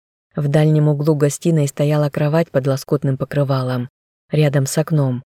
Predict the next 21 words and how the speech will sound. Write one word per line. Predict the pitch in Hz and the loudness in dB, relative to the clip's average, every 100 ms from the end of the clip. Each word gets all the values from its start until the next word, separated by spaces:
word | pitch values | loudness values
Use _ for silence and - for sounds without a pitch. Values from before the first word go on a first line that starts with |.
| _ _ | _ _
из | - 143 | -6 -4
которого | - - 143 139 139 | -4 -2 0 0 0
зимой | 135 139 160 190 | 0 0 4 4
наверняка | 170 143 143 139 139 - 196 | 4 2 0 0 -2 -2 0
дуло. | 135 139 135 123 120 - _ _ _ _ _ _ _ - | 2 0 0 -4 -8 -12 _ _ _ _ _ _ _ -4
На | 160 | 0
табуретке | 156 165 180 - 147 | 2 4 2 0 0
рядом | 143 139 143 | 0 0 -2
с | |
кроватью, | - 147 151 160 - 131 - | 0 2 2 0 -2 -4 -4
что-то | - 147 139 | -4 -2 -2
вышивая, | 143 - 147 160 151 | -2 -2 0 2 2
сидела | 139 143 139 160 156 156 | 0 -4 0 2 2 -2
девочка, | - 143 139 127 - - 123 120 - _ _ _ - | -4 -2 -2 -4 -8 -8 -6 -8 -12 _ _ _ -2
очень | 151 160 196 | -2 2 0
похожая | 196 202 - 147 139 147 | 2 0 2 0 2 2
на | 151 156 | 2 0
Габи. | 143 131 123 127 120 - _ _ _ _ - | 0 -2 -4 -4 -6 -12 _ _ _ _ -2
При | 165 | 0
виде | 151 147 143 | 2 2 2
нас | 151 185 - | 2 0 -2